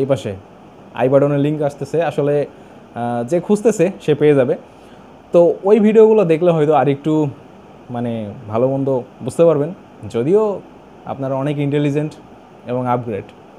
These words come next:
এতদিনে আপনারা অনেক কিছুই জেনে গেছেন। তাহলে নতুন করে আর কিছু বলতে চাচ্ছি না, আপডেট পাওয়া মাত্র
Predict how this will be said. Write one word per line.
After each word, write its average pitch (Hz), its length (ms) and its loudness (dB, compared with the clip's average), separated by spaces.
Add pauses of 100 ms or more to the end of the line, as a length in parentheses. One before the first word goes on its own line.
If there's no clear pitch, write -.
(340)
এতদিনে 147 360 0
আপনারা 151 320 -4
অনেক 127 200 -6
কিছুই 143 200 -4
জেনে 123 240 -4
গেছেন। 104 240 -10 (1000)
তাহলে 175 300 4 (720)
নতুন 143 240 0
করে 165 180 0
আর 160 80 2
কিছু 160 180 -2 (100)
বলতে 147 160 2
চাচ্ছি 170 280 0
না, 175 220 -4 (880)
আপডেট 139 400 0
পাওয়া 180 240 0
মাত্র 170 300 -2